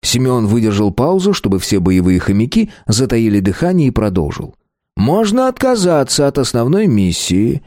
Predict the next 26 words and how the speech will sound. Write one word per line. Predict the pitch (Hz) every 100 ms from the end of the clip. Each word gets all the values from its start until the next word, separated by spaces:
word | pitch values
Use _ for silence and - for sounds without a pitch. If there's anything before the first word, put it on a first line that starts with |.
| _ -
выйти | 95 156 254 226
из | 135 101
клана | - 82 78 76 78 101 - _
и | 95
просто | - 113 143 - 220
пойти | 214 214 147
работать | 107 90 98 139 131
на | 101
хозяина. | - 85 78 - 62 - - - _ _
Да, | - 202 202 233
это | -
будет | 147 156 190 160
дольше. | 113 90 78 - 50 - _ _ _
Отработать | 117 123 131 139 202 160
свой | - 113 107
долг | 90 165 180
на | 110 101
фарме | 90 101 139 190
быстро | 151 107 110 - 123
не | 143
получится. | 143 151 123 82 - - - 50 50 - _
На | - 135
свободу | 139 131 104 120 208 170 92 - - -
выйдете | 101 151 160 147 139 135
не | 127
скоро. | 110 - 90 80 62 -